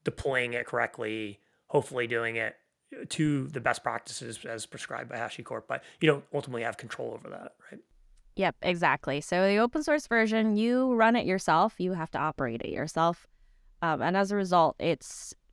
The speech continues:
Speaker 2: difficult to make sure that you have the right, um, security policies in place to make sure that someone who's going to use it isn't going to compromise it.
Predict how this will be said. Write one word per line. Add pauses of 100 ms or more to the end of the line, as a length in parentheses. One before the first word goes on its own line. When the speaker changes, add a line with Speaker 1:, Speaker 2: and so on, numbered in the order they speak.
Speaker 2:
difficult (380)
to
make
sure
that
you
have
the
right, (140)
um,
security
policies
in
place (400)
to
make
sure
that
someone
who's
going
to
use
it
isn't
going
to
compromise
it.